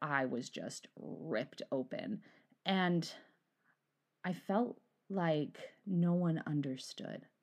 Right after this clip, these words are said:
No one understood what I was going through.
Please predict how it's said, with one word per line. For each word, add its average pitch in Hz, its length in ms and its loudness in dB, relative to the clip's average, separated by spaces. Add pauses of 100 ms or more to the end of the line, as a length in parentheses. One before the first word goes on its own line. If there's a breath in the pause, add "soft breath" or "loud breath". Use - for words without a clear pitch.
(380 loud breath)
No 196 220 6
one 214 200 6
understood 160 560 -2
what 160 120 -4
I - 100 -6
was 147 120 -8
going 135 280 -4
through. 131 280 -4